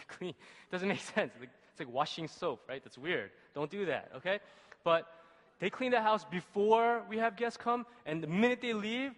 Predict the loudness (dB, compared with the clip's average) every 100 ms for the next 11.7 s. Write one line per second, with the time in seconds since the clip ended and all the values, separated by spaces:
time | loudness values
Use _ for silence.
0 | -16 -12 -10 -4 0 2 2 0 -6 -6
1 | -2 -2 -2 -8 -10 -14 -16 -12 -12 -14
2 | _ _ _ _ -20 -14 -10 -8 -10 -14
3 | _ _ _ _ _ _ _ _ -10 -6
4 | -6 -8 -8 -6 -6 -10 -16 -16 -6 -4
5 | 0 0 -2 -6 -6 -6 -6 -6 -6 -8
6 | -8 -12 _ -14 -10 -6 -8 -10 _ -12
7 | -10 -4 -2 -4 -8 -8 -8 -10 -8 -6
8 | -8 _ _ _ _ -20 _ _ _ -6
9 | -6 -6 -4 4 6 4 -2 0 2 4
10 | 4 4 2 0 0 2 0 -2 -18 _
11 | _ _ _ _ -6 -4 -4